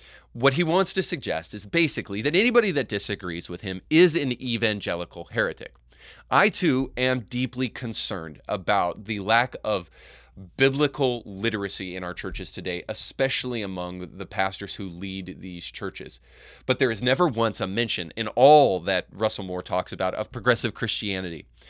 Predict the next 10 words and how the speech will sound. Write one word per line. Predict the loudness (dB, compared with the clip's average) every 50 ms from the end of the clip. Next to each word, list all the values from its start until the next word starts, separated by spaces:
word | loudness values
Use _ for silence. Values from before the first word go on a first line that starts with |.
| -20 -12 -2 2
of | 2 2 4
the | 2 0
rise | 2 6 6 8 8 6 4 2
of | -2 -4 -6 -8 _ -20 _ -14
liberal | -6 0 0 2 4 4 4 4 2
theology | 2 0 2 4 4 4 4 2 0 -4 -6 -10 -12 -10 -8
impacting | -6 -6 -6 -4 -2 0 0 0 -2 -6 -14 -12
pulpits | -8 -6 -6 -6 -6 -6 -8 -8 -10
and | -10 -8 -8 -8 -8 -6
disregarding | -2 -2 -2 -2 -2 -6 -6 -6 -4 0 0 0 2 2 0 -2 -4 -6 -8